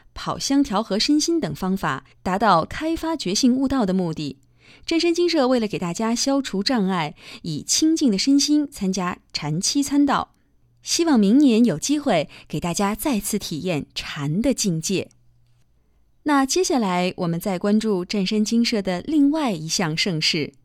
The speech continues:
在美丽神奇的尼亚加拉大瀑布附近，加拿大佛教会湛山精舍的万佛舍利宝塔寺已经屹立在那里十四年了。湛山精舍将于七月一日举行万佛舍利宝塔寺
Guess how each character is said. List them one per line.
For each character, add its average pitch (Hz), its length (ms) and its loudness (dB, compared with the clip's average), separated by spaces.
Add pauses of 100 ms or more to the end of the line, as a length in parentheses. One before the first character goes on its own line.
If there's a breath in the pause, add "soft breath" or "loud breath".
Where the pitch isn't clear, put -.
(440 soft breath)
在 311 220 2
美 190 240 6
丽 208 180 0
神 196 240 2
奇 190 220 -2
的 185 180 0
尼 180 120 2
亚 254 140 2
加 277 160 -2
拉 302 140 -2
大 302 180 -2
瀑 285 160 -4
布 302 160 0
附 190 200 -2
近， 170 280 -4 (320 loud breath)
加 311 140 -2
拿 339 100 2
大 277 200 0
佛 180 180 -4
教 214 180 0
会 202 400 -2
湛 185 220 0
山 220 180 0
精 254 220 2
舍 220 220 0
的 156 200 -4 (260 loud breath)
万 240 260 2
佛 185 240 -4
舍 165 280 -2
利 160 140 -6
宝 156 180 -6
塔 170 200 -8
寺 - 340 -4 (260 loud breath)
已 170 100 -6
经 190 260 2
屹 220 160 -2
立 202 120 -2
在 185 160 -2
那 180 200 -2
里 156 240 -6
十 - 340 0
四 285 220 2
年 160 260 2
了。 147 200 -6 (600 soft breath)
湛 349 140 0
山 359 120 2
精 359 160 0
舍 339 160 0
将 294 220 2
于 226 100 2
七 - 280 0
月 277 100 2
一 330 240 0
日 269 300 0 (180 loud breath)
举 - 160 -4
行 165 400 -2 (220 loud breath)
万 277 240 4
佛 208 180 0
舍 180 240 0
利 165 160 -4
宝 160 180 -4
塔 175 200 -6
寺 - 320 -4